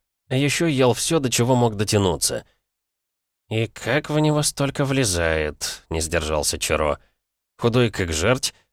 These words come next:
эльф оказался настоящей бездонной бочкой. "На нём наверняка специальная магическая татуировка. Эльфийское изобретение, которое нам так и не удалось скопировать", —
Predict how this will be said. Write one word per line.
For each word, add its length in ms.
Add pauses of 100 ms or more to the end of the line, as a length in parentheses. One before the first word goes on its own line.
эльф 180
оказался 560
настоящей 680
бездонной 580
бочкой. 560 (1300)
"На 100
нём 260
наверняка 560
специальная 680
магическая 680
татуировка. 800 (380)
Эльфийское 680
изобретение, 720
которое 360
нам 200
так 160
и 40
не 100
удалось 360
скопировать", — 760